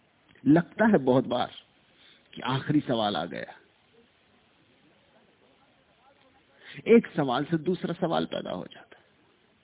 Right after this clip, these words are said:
सवाल से ना पैदा हो तो जवाब से पैदा हो जाएगा, मगर आखिरी नहीं हो पाता। तुमने कुछ पूछा, तुम्हें लग रहा था कि आखिरी है, अब और कुछ पूछने को नहीं बचा, लेकिन मैं कुछ कहूंगा उत्तर में, उसमें से दस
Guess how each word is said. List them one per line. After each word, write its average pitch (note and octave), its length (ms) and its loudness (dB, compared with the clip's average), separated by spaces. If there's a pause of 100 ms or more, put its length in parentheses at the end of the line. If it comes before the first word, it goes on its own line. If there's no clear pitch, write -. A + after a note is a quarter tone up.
(560)
सवाल A#3 320 8
से C4 120 6
ना C4 120 6
पैदा C#4 260 8
हो C4 120 10
तो A#3+ 120 6
जवाब A3 320 6
से C4+ 120 2
पैदा A3 240 4
हो D#3 140 4
जाएगा, F#2+ 360 -6 (720)
मगर C3+ 260 0 (120)
आखिरी G3+ 360 4
नहीं A3 140 4
हो F3 120 6
पाता। - 300 -8 (680)
तुमने E3 200 4
कुछ G3 200 2
पूछा, G3+ 380 2 (420)
तुम्हें E3+ 200 6
लग G3+ 160 6
रहा A3+ 140 6
था A#3 160 6
कि G3 120 0
आखिरी G#3+ 400 2
है, G#3+ 80 8
अब E3+ 140 2
और G3+ 160 4
कुछ F#3+ 160 0
पूछने G3+ 400 0
को G#3 80 2
नहीं A3 140 2
बचा, G#3+ 220 4
लेकिन G3 200 4
मैं G#3+ 160 6
कुछ A3+ 160 0
कहूंगा A#3 340 4
उत्तर G3+ 320 0
में, - 80 -12 (480)
उसमें F3+ 300 0
से E3+ 120 -2
दस E3+ 200 -2